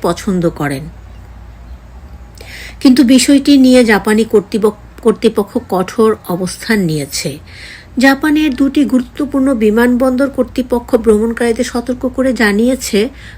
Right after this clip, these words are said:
তাদের বিমানবন্দরের মধ্যে এ ধরনের মোটর চালিত সুটকেসে চড়ে ঘোরা যাবে না। জাপান সংবাদ সংস্থা কিয়েডো এ তথ্য দিয়েছে। জাপানের পুলিশ কর্তৃপক্ষ স্থানীয় সুটকেস বিক্রেতাদের নির্দেশ দিয়েছে,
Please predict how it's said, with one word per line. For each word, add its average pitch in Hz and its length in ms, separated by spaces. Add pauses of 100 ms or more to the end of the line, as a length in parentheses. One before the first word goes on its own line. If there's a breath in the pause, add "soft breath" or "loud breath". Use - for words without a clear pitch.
(120)
তাদের 196 400
বিমানবন্দরের 214 920
মধ্যে 240 280
এ 196 80
ধরনের 214 380
মোটর 196 360
চালিত 226 440
সুটকেসে 240 540
চড়ে 233 380 (480 loud breath)
ঘোরা 220 520
যাবে 170 340
না। 139 200 (460 soft breath)
জাপান 180 420
সংবাদ 208 400
সংস্থা 233 640 (380 loud breath)
কিয়েডো 240 640 (220)
এ 220 180
তথ্য 190 320
দিয়েছে। 160 400
জাপানের 233 420
পুলিশ 226 400
কর্তৃপক্ষ 247 600
স্থানীয় 214 580
সুটকেস 247 520
বিক্রেতাদের 220 680
নির্দেশ 208 420
দিয়েছে, 240 440